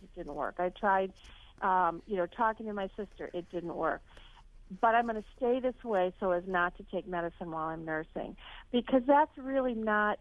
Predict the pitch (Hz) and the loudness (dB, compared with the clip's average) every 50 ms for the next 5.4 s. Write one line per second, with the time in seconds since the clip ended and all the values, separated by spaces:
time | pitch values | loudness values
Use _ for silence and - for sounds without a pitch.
0 | - - 220 220 240 277 - - 349 - - 339 330 320 320 302 - - 302 285 | -6 -6 0 0 0 0 -2 -8 -10 -6 -4 -2 -2 -2 -2 -4 -4 -4 -4 -2
1 | 294 277 269 269 269 269 262 269 269 262 240 233 226 - - - 233 226 220 214 | -2 0 0 0 0 0 0 -2 -2 -2 -2 -2 -4 -6 -4 -2 -2 0 0 -2
2 | 214 208 196 - - 190 185 180 185 180 175 185 190 185 - - 180 170 170 - | -2 -2 -2 -2 -2 -4 -4 -2 -2 -2 -2 -4 -8 -10 -8 -4 -4 -4 -4 -4
3 | - 170 160 180 - 165 - - - - - - - - - - - - - - | -8 -8 -8 -8 -8 -8 -8 -8 -8 -10 -16 -20 -20 -20 -20 -20 -20 -20 -16 -6
4 | - 302 277 269 277 247 - 254 294 302 349 370 381 320 - 311 294 277 262 220 | 0 2 2 2 2 0 -4 -6 0 2 2 2 2 0 -2 -2 -2 -2 -4 -6
5 | 214 233 233 220 220 214 208 196 | -4 -4 -2 0 0 0 0 -2